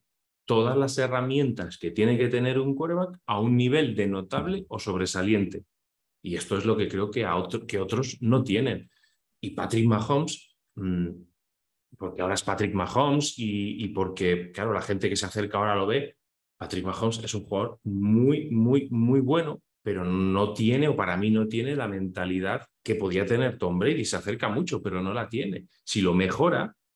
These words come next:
y con el talentazo que es, con el talento que tiene, pues,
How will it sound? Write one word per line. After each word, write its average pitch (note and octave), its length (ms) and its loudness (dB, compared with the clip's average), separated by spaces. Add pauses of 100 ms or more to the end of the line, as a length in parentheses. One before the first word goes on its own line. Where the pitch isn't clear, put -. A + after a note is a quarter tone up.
(160)
y - 100 -10
con F#2+ 220 0
el F2+ 140 2
talentazo F#2 580 0
que C3 260 0
es, F3 140 -6
con F2 180 -12
el E2 120 -10
talento C3+ 400 4
que D3 80 4
tiene, D3+ 360 2 (840)
pues, D2+ 160 -12